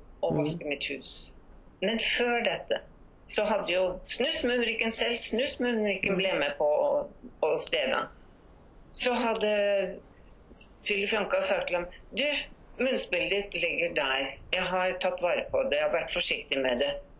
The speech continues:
Speaker 1: Och så sa han: "Du kunde gärna låna det lite längre."
Speaker 2: Mm.
Speaker 1: "Nej, jag ska köpa mitt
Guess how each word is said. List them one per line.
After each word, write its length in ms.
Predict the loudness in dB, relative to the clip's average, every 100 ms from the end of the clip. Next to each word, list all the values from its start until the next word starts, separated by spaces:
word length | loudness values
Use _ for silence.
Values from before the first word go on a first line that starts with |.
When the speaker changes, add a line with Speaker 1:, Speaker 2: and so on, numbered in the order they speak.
| -14
Speaker 1:
Och 80 | -4
så 140 | 0 0
sa 320 | -2 -2 2
han: 220 | 2 0 -4
"Du 120 | -4
kunde 720 | 0 0 0 0 0 0 0
gärna 380 | 0 0 0 2
låna 320 | 2 2 2
det 80 | 0
lite 260 | 0 0 0
längre." 240 | 0 0
Speaker 2:
Mm. 120 | -2 -4 -2
Speaker 1:
"Nej, 140 | 0 0 -4 -14 -10
jag 300 | -4 0 0
ska 240 | 0 -2
köpa 360 | 0 0 0 -2
mitt 160 | -4